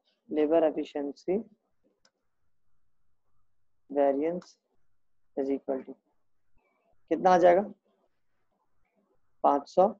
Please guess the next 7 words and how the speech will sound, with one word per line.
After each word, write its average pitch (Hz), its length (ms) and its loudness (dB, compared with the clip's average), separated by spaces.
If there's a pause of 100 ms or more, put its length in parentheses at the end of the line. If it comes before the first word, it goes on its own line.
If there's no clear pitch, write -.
(880)
multiply 147 440 2
by 156 140 4 (240)
eleven, 135 280 -2 (1900)
तो - 0 -
आ 151 100 2
जाएगा 151 220 4
labor 143 560 4